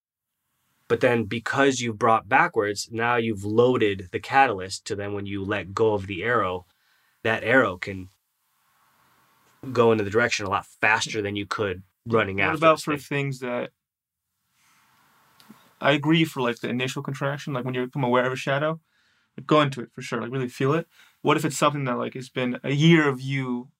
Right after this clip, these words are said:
Speaker 2: doing the same things over and over again, where you're just in a space now where it's like, "I don't wanna keep having this affect me that way"? Is there a point in time where you're like, "I'm not gonna go here, I'm not gonna contract here"?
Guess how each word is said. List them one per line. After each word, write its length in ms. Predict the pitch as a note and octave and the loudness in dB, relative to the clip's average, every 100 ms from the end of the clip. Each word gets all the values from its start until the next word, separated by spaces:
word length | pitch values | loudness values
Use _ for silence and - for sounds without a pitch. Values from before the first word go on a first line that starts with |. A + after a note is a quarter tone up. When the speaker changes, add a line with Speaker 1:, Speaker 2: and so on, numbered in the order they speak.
| _ _ _ _ _ _ _ _ - | _ _ _ _ _ _ _ _ -2
Speaker 2:
doing 140 | D3 | -2
the 60 | B2+ | -2
same 400 | - C#3 C#3 C3+ | -2 -2 -2 -2
things 280 | C#3 C3+ C3+ | -2 -2 0
over 180 | B2+ C3 | 0 0
and 60 | |
over 240 | C3 C3 B2+ | -2 0 -2
again, 260 | B2+ B2 | -4 -4
where 80 | B2 | -4
you're 60 | A#2+ | -4
just 220 | B2 - | -4 -2
in 100 | D3 | -2
a 60 | C#3 | -2
space 400 | - C#3 C3+ C3+ | 2 4 4 0
now 100 | B2+ | -2
where 80 | B2+ | -2
it's 120 | - | -2
like, 200 | B2 - _ _ _ - | -4 -6 _ _ _ -8
"I 60 | C3 | 0
don't 220 | C3+ C3 | 2 2
wanna 140 | B2 | -2
keep 380 | - - B2 A#2+ _ _ _ | -8 -8 -6 -6 _ _ _
having 300 | C#3 C#3 B2 | -4 -2 -2
this 220 | A#2+ A#2+ - | -4 -6 -8
affect 280 | - B2+ | -6 -6
me 60 | C#3 | -6
that 160 | C#3 C#3 | -8 -8
way"? 160 | C#3+ - - _ _ _ _ | -12 -14 -20 _ _ _ _
Is 80 | D3+ | 4
there 80 | F3+ | 4
a 60 | C3+ | 4
point 220 | F3+ D#3+ | 0 -2
in 40 | D3 | 2
time 240 | D3+ C#3+ | 2 2
where 80 | C3 | 0
you're 100 | B2 | 0
like, 180 | A#2+ B2 | 0 -2
"I'm 80 | C3 | -4
not 180 | B2 | -4
gonna 120 | B2+ B2 | -4 -4
go 140 | B2 | -4
here, 160 | C3 C3+ | -4 -6
I'm 60 | C3 | -6
not 140 | B2 | -6
gonna 280 | C3 B2 B2+ | -4 -6 -6
contract 480 | - B2+ C3+ B2+ - | -10 -4 -2 -2 -4
here"? 320 | B2+ - | -6 -6